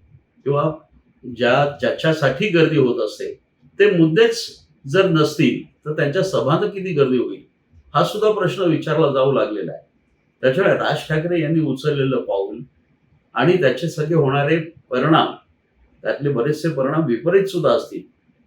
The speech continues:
तर ते सगळे विचारात घेऊन जर हा निर्णय झाला असेल,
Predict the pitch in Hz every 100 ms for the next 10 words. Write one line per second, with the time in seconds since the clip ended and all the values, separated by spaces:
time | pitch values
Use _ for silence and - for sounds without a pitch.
0 | _ _ 185 196 - 180 214 233 - 127
1 | 180 190 135 - 156 170 156 135 185 190
2 | - - _ 139 135 143 120 120 123 -
3 | 110 123 117 - 127 110 -